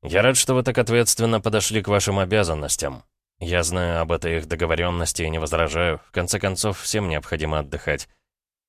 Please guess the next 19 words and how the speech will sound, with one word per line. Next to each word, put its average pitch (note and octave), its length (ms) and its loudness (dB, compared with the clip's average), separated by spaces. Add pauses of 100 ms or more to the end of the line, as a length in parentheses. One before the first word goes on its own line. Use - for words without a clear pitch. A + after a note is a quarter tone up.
(160)
«Вчера C3+ 240 0
я C3 60 2
провел C3 320 2
хороший B2+ 380 4
вечер C3 280 2
в - 80 -4
компании A#2 440 0
старых A2 380 0
друзей, G#2 500 -2 (260)
в F2 60 -6
основном G2+ 460 2
литераторов. G2 680 0 (300)
С - 100 -2
нами A2+ 220 0
только A2+ 260 0
Николая A2 360 2
Карамзина A2 540 2
не F2+ 140 0
было. D#2+ 260 -4